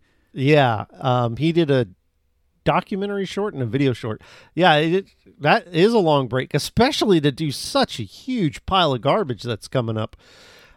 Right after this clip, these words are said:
Um, again, I haven't seen it in years,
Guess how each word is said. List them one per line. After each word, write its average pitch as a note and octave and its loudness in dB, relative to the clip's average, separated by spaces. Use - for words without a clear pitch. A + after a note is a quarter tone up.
Um, C3+ 0
again, - -4
I C3+ -8
haven't A#2+ 0
seen C#3 0
it C3+ -6
in B2 -6
years, B2 2